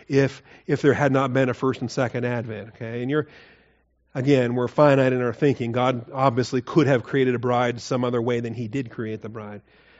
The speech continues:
Point being, they rejected their Christ. There is now a second advent.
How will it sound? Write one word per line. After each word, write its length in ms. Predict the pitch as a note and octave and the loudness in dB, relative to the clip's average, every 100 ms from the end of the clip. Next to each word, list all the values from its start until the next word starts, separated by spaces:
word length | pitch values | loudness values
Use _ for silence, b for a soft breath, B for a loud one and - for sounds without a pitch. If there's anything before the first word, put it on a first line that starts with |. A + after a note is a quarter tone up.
| b b b b _ _ - | b b b b _ _ -4
Point 300 | - D3+ A#2+ | 2 2 4
being, 320 | C3+ A#2+ B2 | 2 2 0
they 100 | B2+ | 0
rejected 540 | B2+ B2+ D3 D3+ D3+ C3 | 0 2 2 2 2 0
their 100 | B2 | 0
Christ. 480 | C#3 B2+ A#2+ A2+ | 2 2 0 -2
There 100 | C3+ | -2
is 80 | A#2+ | 0
now 320 | C3 C3 B2+ | 2 2 0
a 120 | C#3+ A#2+ | -4 -4
second 440 | - C3+ C3+ C3 | -2 -2 -2 -6
advent. 580 | C3+ A#2 G#2+ A2 A2 | -6 -8 -8 -12 -14